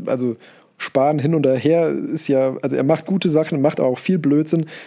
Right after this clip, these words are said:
aber da hatte er wirklich eigentlich einen ganz guten Auftritt, äh, und hat auch wirklich gut dargestellt eigentlich, dass wir hier eigentlich uns keine direkt konkreten Sorgen machen müssen. Es wird, also ich meine, gut, das mit dieser Geschichte mit Webasto,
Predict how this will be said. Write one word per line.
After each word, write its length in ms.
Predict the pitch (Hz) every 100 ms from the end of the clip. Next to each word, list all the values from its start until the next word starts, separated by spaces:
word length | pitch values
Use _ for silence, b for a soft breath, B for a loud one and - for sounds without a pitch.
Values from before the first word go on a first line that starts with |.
| B
aber 140 | 131
da 300 | 131 147 156
hatte 240 | 151 147 147
er 160 | 135
wirklich 300 | 135 165 -
eigentlich 220 | 147 151 147
einen 100 | 139
ganz 240 | 139 135
guten 400 | 151 165 139 135
Auftritt, 680 | - 143 156 - 156 - -
äh, 240 | 151 151 147
und 280 | - 135
hat 200 | 139 135
auch 200 | 135 131
wirklich 360 | 131 147 147 -
gut 240 | 156 156
dargestellt 680 | 131 131 147 143 - 143 143
eigentlich, 500 | - 139 143 147 147 B B B B 117
dass 220 | 127 -
wir 160 | 143
hier 720 | 127 123 - 143 156 147 139 -
eigentlich 580 | 123 143 143 147 131
uns 380 | 143 131 - _
keine 540 | - 123 135 139 131 123 B B B B _ _ _ _
direkt 480 | 135 131 135 131 -
konkreten 880 | - 120 - 123 131 135 127 123 120 - _
Sorgen 440 | 113 107 117 117
machen 260 | 110 101 113
müssen. 260 | 110 101 117
Es 220 | 113 113
wird, 300 | 143 156 -
also 100 | 123
ich 60 |
meine, 180 | 127 127
gut, 160 | 135 147
das 140 | 131
mit 200 | 139 127
dieser 200 | 139 127
Geschichte 320 | 120 - 135
mit 180 | 131 117
Webasto, 560 | 113 110 151 - 160